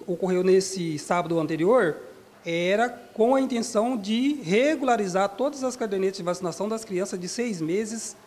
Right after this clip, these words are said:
até cinco anos, né? Então, antes do dia D,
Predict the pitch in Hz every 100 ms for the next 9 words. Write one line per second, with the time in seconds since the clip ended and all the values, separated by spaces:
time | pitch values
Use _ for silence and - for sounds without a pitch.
0 | - - 175 170 185 - 226 233 170 139
1 | 135 - - - - - 160 185 220 -
2 | - 170 165 190 220 277 - - - -
3 | 254 311 302 214 160 - - 170 190 175
4 | 202 175 190 262